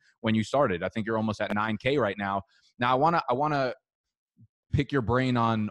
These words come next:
on why you think you've grown so quickly on Twitter. There is, there's an aspect to it,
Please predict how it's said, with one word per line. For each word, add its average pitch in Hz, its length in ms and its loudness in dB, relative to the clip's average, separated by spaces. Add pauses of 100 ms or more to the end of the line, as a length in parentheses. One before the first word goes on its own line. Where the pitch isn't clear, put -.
(120)
on 107 300 0
why 117 340 4
you 120 260 -2
think 113 320 -4
you've 107 220 -6
grown 107 320 0
so 107 480 -4
quickly 107 460 -4
on 95 220 -4
Twitter. 95 440 -4
There 110 240 2
is, 113 500 -2 (1000)
there's 127 160 2
an 131 100 2
aspect 156 500 -2
to 147 140 4
it, 127 160 4